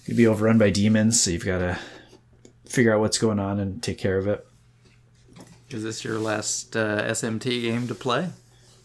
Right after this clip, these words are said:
Speaker 1: Uh, I still gotta do five too, the newest one. Uh, when Soul Hackers two, which came out recently. Um, so basically just the newest ones I haven't got to yet, but I own all of them. So after Strange Journey, um, I'll probably do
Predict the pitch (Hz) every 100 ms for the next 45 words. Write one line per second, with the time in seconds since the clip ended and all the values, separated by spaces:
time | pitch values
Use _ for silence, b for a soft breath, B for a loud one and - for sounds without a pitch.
0 | b _ _ - 117 123 120 - 156 170
1 | 165 - 123 110 90 87 - 110 90 95
2 | 98 98 95 - 92 85 87 - B B
3 | B - _ - - 107 82 117 131 127
4 | 135 131 - 139 131 127 120 - 104 92
5 | - - - 110 101 95 92 92 92 -
6 | 107 98 95 92 85 - 87 87 - _
7 | _ - 92 90 90 87 87 87 87 98
8 | - 101 131 156 160 135 127 110 110 98
9 | - 95 87 82 90 90 - - 95 -
10 | 90 87 90 - 92 98 120 123 127 101
11 | 98 90 95 104 - - - - 104 -
12 | - 107 104 - - 101 101 90 - 95
13 | 90 90 90 90 - - 90 92 92 90
14 | 92 87